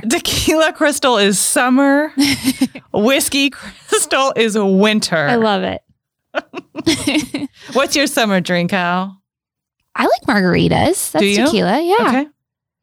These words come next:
Speaker 1: I don't do margaritas.
Speaker 2: I know. I'm just saying, like, that's the,
Speaker 1: That's your, kinda your
Speaker 2: that's the
Speaker 1: summer.
Speaker 2: alcohol in
Speaker 1: Got it.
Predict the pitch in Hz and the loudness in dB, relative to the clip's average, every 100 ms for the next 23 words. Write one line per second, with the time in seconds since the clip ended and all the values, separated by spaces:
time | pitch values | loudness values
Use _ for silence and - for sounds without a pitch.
0 | _ - 226 - 185 170 156 143 - - | _ -2 0 0 2 0 0 -4 -8 -14
1 | - _ _ _ _ _ - 294 254 185 | -20 _ _ _ _ _ -2 2 4 2
2 | 175 220 214 208 214 190 180 175 180 175 | 0 2 2 2 2 2 2 2 -2 -4
3 | - 170 165 170 - 175 160 180 160 156 | -2 0 0 0 -2 -4 -4 -4 -2 0
4 | 151 190 170 185 170 180 175 170 170 170 | -2 0 0 0 0 0 0 0 -4 -8
5 | _ - 180 165 135 123 - | _ -4 2 2 0 -4 -6